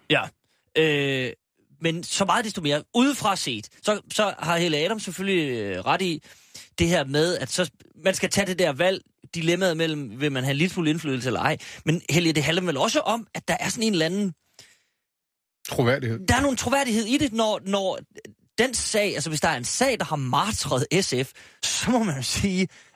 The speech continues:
Speaker 1: at det er Dong. Det er trods alt dem,
Speaker 2: Ja.
Speaker 1: den, der fik, altså,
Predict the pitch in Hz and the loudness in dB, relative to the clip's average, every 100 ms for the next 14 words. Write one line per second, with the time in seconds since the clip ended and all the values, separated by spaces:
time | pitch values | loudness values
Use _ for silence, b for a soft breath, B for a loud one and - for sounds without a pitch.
0 | - 156 147 170 151 - 139 135 113 - | -4 -4 2 2 2 0 0 0 -4 0
1 | 226 233 185 185 185 123 - B - 208 | 2 2 0 0 0 -2 -6 B 0 2
2 | 196 - 147 - - 139 120 | 0 -2 -4 -4 -2 0 -2